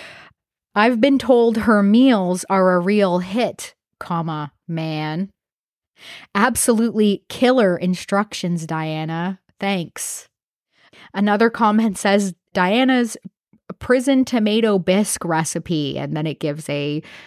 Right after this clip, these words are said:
a mock recipe there. Another one says, "Man, this looks like a meal to die for."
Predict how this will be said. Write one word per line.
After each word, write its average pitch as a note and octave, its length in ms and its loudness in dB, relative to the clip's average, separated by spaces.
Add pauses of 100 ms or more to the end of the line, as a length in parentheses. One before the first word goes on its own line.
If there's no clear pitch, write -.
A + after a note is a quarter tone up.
(260)
a D3 440 -6
mock D#3+ 420 -4
recipe F#3 560 -2
there. F3 520 2
Another F3 420 -2
one F3 240 -2
says, E3 420 -4
"Man, G3 600 2 (280)
this A3+ 320 2
looks B3+ 220 0
like A#3 160 0
a G3+ 80 2
meal G#3 360 0
to G#3+ 140 -2
die G3+ 300 0
for." D#3 500 -4